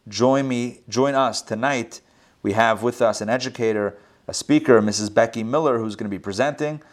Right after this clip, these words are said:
eight P M. Um, you can check out, you find the link on the website. Go to intownjewishacademy dot org. It's right there on the homepage. Jewish Fireside Chat. It's like a chair with a menorah in the background.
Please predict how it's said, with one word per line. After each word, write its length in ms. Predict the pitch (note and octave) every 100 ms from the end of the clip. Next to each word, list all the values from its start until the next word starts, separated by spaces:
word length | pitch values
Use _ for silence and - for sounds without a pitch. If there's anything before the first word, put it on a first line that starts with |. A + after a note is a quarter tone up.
| _ _ -
eight 220 | D3 D#3
P 180 | C#3 C3
M. 300 | C3+ F3+ E3 _ _ - -
Um, 160 | A#2 A#2+
you 100 | A#2
can 140 | A#2
check 200 | - B2+
out, 340 | B2+ A#2+ - _ -
you 80 | A2+
find 320 | - C3 C3
the 60 |
link 180 | C3 C3
on 80 | A#2
the 80 | A2
website. 520 | A#2+ C#3 - B2+ B2+
Go 80 | A#2
to 80 | G#2+
intownjewishacademy 1300 | - C#3+ C#3 C3 A#2+ G#2+ C3 B2 A2+ B2 A#2+ B2 G#2+
dot 160 | G2+
org. 380 | - E3 G3 F3+ - _ _
It's 200 | A2+ -
right 220 | A#2 C3+
there 80 | D3+
on 80 | C#3+
the 80 | C3+
homepage. 640 | C3 C3 C3 C#3+ D#3+ D#3 - _ _ _ _ - -
Jewish 340 | C3 D3 D#3
Fireside 520 | - C#3+ C#3 C#3 A#2+
Chat. 400 | - D3 D#3+ D3+
It's 100 | A2
like 120 | G#2+
a 60 | F#2
chair 380 | - C3+ C#3 C#3+
with 160 | A2+
a 40 | A2
menorah 360 | G#2+ A2+ D3
in 80 | D#3+
the 60 | D#3
background. 540 | D3 C#3+ C#3+ C#3+ C#3+